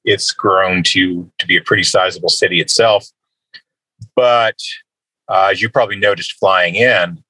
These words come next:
Lake Mead is kind of disappearing. And, uh, that brings up, you know, the sort of general Southwestern drought brings up two kind of interesting threats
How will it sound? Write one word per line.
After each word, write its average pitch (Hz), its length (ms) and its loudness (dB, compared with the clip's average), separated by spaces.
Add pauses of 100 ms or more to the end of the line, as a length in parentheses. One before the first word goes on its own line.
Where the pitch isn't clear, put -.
(320)
Lake 110 260 -6
Mead 165 360 0
is 113 120 -2
kind 127 280 -2
of 92 40 -14
disappearing. 85 540 -2 (1080)
And, 92 560 2
uh, 87 380 2 (320)
that 120 260 0
brings 110 360 0
up, 101 240 4
you 104 80 -10
know, 95 60 -6
the - 80 -18
sort 107 180 -6
of 92 80 -12 (560)
general 113 340 2
Southwestern 101 600 -2
drought 101 300 0
brings 90 220 -4
up 90 140 -2
two 95 400 -6
kind 92 320 -2
of 85 140 0
interesting 85 400 -2
threats - 500 -2